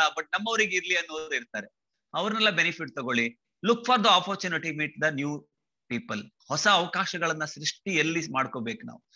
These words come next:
ಹೊಸ ಜನರನ್ನ ಹೇಗೆ, ಇದು ಎಲ್ಲಿ ಸಾಧ್ಯ ಇದೆ? ಮನೆಯಲ್ಲಿ ಕೂತ್ಕೊಂಡ್ರೆ ಆಗೋದಿಲ್ಲ, ನೀವು ಸುಮ್ಮನೆ ಕೂತ್ಕೊಳ್ಳೇಬೇಡಿ. ಎಲ್ಲೂ ಅಪಾಯಿಂಟ್ಮೆಂಟ್ ಇಲ್ಲ ಅಂದ್ರೆ phone ತಗೊಂಡು ಮಾತಾಡ್ತಾ ಹೋಗಿ, ಯಾವ್ದೋ angle ಅಲ್ಲಿ ನಿಮ್ಗೆ ಎಲ್ಲೋ ಜನ ಸಿಗ್ತಾರೆ ಅಲ್ವಾ?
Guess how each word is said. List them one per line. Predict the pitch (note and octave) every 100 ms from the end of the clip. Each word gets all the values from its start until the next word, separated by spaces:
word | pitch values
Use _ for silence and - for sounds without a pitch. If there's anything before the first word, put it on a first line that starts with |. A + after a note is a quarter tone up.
| - _ _
ಹೊಸ | B2 C#3+
ಜನರನ್ನ | G3+ F3 D#3+ E3
ಹೇಗೆ, | D3+ D3+ A#2+ G#2+ _ -
ಇದು | G3+
ಎಲ್ಲಿ | A#3 C4
ಸಾಧ್ಯ | A3+ G#3 G3
ಇದೆ? | F3+
ಮನೆಯಲ್ಲಿ | F3 G3 A3 G#3+
ಕೂತ್ಕೊಂಡ್ರೆ | G3 - F3 E3 C#3
ಆಗೋದಿಲ್ಲ, | B2+ A#2 G#2 - -
ನೀವು | G3+ G#3
ಸುಮ್ಮನೆ | G3+ A#3 B3+
ಕೂತ್ಕೊಳ್ಳೇಬೇಡಿ. | G#3+ G#3+ B3 C4+ A#3+ A3+ D3+ G2+ _ _ _ _ _ -
ಎಲ್ಲೂ | E3+ B3 C#4
ಅಪಾಯಿಂಟ್ಮೆಂಟ್ | B3 B3 C4 A#3+ A#3+
ಇಲ್ಲ | A3 G#3+
ಅಂದ್ರೆ | A#3+
phone | C4 C4+ C#4
ತಗೊಂಡು | B3 B3+ B3+
ಮಾತಾಡ್ತಾ | A#3 G#3+ A#3 A3+ G#3
ಹೋಗಿ, | F3 C3+ A2+ _ _ _ _ _ F3+
ಯಾವ್ದೋ | G#3+ A#3+ C4
angle | A3+ A3+ A3+
ಅಲ್ಲಿ | A3
ನಿಮ್ಗೆ | G#3 G3 F#3
ಎಲ್ಲೋ | A#3 A#3+
ಜನ | G3+ G3+
ಸಿಗ್ತಾರೆ | E3+ - B2+ A2 - _ _ _ _
ಅಲ್ವಾ? | B2+ B2 D3+ C3 -